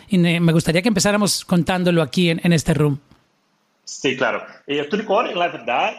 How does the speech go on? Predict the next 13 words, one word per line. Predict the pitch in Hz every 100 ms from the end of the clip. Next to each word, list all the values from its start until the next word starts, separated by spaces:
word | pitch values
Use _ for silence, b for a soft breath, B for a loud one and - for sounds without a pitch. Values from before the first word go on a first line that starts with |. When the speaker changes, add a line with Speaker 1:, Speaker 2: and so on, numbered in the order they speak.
| 151
Speaker 2:
eh, | 135 131 131
existe | 127 - 165 - 131
desde | 127 160 -
el | 131 131 127
año | 139
de | 117 110
dos | 110 110
mil | 127 110
seis. | - 117 185 - -
Ya | 101
está | - 117
operando | 113 107 127 113
globalmente | 92 123 117 110 113 104 104 101